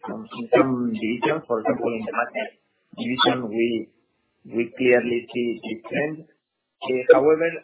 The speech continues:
I think it's too early to, to see that, uh, in, in, uh, for the rest of the, of the divisions. But you are right, that probably this movement from China to India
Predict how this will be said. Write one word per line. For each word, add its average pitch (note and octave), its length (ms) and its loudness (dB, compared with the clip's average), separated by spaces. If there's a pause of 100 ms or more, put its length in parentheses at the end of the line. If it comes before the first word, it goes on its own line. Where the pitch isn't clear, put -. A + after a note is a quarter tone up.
I - 120 -2
think D3+ 120 -12
it's C#3+ 200 -14
too C#3+ 120 -6
early C3 480 -6
to, A2 340 -14 (140)
to A#2 160 -14
see - 160 8
that, - 220 -4 (260)
uh, A#2+ 260 -6 (100)
in, A2 280 -8
in, A2+ 240 -6
uh, A2 400 -4
for - 160 -6
the A#2 120 0
rest B2 240 0
of - 140 -6
the, G#2+ 280 -2 (340)
of A2+ 80 -8
the B2 80 -4
divisions. B2+ 500 -2 (300)
But D3+ 340 10 (460)
you B2+ 160 4
are D3 120 8
right, D3 220 6
that - 180 0
probably C#3+ 640 -4 (200)
this C#3+ 560 -10
movement C3 560 -4
from B2+ 460 -4 (180)
China C3 360 -4
to B2 60 -4
India C3 600 -4